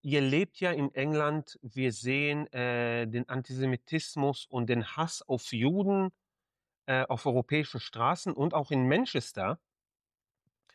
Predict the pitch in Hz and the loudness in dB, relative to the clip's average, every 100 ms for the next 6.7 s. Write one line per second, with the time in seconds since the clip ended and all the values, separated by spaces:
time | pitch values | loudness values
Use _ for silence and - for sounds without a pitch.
0 | _ 113 101 170 208 - 262 - - _ | _ -8 4 4 4 -4 -4 -4 -16 _
1 | 139 240 277 139 127 127 - 156 226 262 | 2 4 4 4 4 0 -2 0 2 2
2 | 185 139 - 131 123 - - 117 - 143 | 0 -6 -6 -4 -6 -8 -12 -12 -2 -2
3 | 110 - 131 185 196 143 - - 131 175 | -2 -2 0 0 -2 -2 -6 -2 0 0
4 | 135 - _ _ 135 151 208 196 - _ | -2 -6 _ _ 2 2 2 -2 -14 _
5 | _ _ _ _ _ _ _ _ 123 123 | _ _ _ _ _ _ _ _ 0 0
6 | 117 131 127 127 135 127 127 | -2 0 0 2 0 2 0